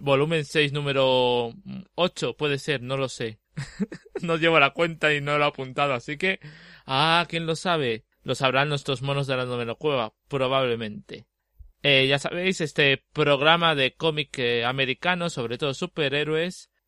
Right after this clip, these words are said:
en cual, eh, bueno, pues comentamos cada vez que nos reunimos, Dani y un servidor Albert Ratini, las novedades novedosas del mundo del cómic y demás. Y bueno, mm,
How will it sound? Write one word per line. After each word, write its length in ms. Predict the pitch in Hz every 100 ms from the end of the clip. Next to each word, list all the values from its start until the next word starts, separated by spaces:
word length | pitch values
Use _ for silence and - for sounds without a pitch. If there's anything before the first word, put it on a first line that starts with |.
| -
en 300 | 185 190 185
cual, 760 | - 175 175 175 175 180 - -
eh, 640 | 131 123 117 113 110 110
bueno, 160 | 117 135
pues 140 | 135
comentamos 960 | - 110 110 107 123 127 127 131 127 -
cada 200 | 127 120
vez 220 | 123 123
que 160 | - 127
nos 200 | 131 135
reunimos, 680 | 151 156 160 160 160 156
Dani 640 | - 131 131 123 117 117 - _
y 380 | 131 123 120 117
un 120 | 123
servidor 460 | 131 123 123 123 131
Albert 340 | 151 147 139
Ratini, 500 | 127 - 160 175 175 - _ -
las 380 | 151 160 170
novedades 640 | 160 147 143 156 160 147 160
novedosas 960 | 175 151 147 147 - 151 156 - - _ _
del 400 | 143 135 127 120
mundo 420 | 131 139 131 127
del 420 | 117 117 113 110 -
cómic 340 | 127 123 120 127
y 380 | 123 120 120
demás. 500 | 117 - 120 - - _ _ _ _ _ _ _
Y 340 | 185 180 160 147
bueno, 360 | 143 202 220 -
mm, 600 | 156 147 143 135 127